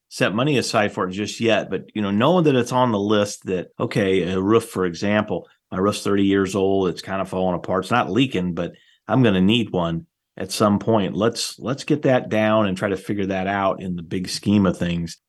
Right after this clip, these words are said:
I think another one too is, and most retirees' homes, you know, are, are aging. I mean, 'cause most of them have lived there for a long time, and most of them drive older cars. I mean, I, I have a love-hate relationship with cars. I, I like 'em, but at the same time, we're always having to buy new ones or, or,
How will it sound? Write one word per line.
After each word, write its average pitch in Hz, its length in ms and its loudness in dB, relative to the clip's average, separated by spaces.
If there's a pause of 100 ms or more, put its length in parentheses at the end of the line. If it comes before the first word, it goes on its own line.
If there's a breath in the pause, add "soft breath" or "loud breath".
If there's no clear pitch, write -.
I 110 100 2
think 123 160 4
another 107 300 6
one 95 300 4
too 123 340 6
is, 87 300 2 (260 soft breath)
and 107 480 -2
most 330 200 0
retirees' 202 360 2
homes, 143 240 2
you 110 60 -2
know, 101 80 2
are, 101 160 0
are 101 160 2
aging. 101 440 -2
I 82 40 -8
mean, 95 220 -8
'cause - 220 -6
most 170 220 -2
of 285 80 -4
them 226 80 0
have 156 140 0
lived 117 220 2
there 101 180 4
for 98 140 -2
a 92 60 2
long 90 260 -2
time, 87 360 -10
and 113 100 2
most 110 240 4
of 190 80 6
them 127 280 4 (180 loud breath)
drive 104 480 0
older 98 340 -4
cars. 175 460 0
I 104 40 0
mean, 104 280 -2 (300 loud breath)
I, 160 180 0
I 165 140 6
have 165 80 4
a 131 40 4
love-hate 135 400 4
relationship 104 380 0
with 92 140 -10
cars. 107 240 4
I, 135 100 4
I 120 200 -2
like 139 300 4
'em, 151 220 -2
but 113 120 -4
at - 40 -16
the - 60 -18
same 139 200 -4
time, 131 300 0
we're 101 100 0
always 131 220 2
having 123 240 -6
to 110 60 -8
buy 113 180 -2
new 110 200 -2
ones 107 300 -2
or, 92 160 -6
or, 92 340 -4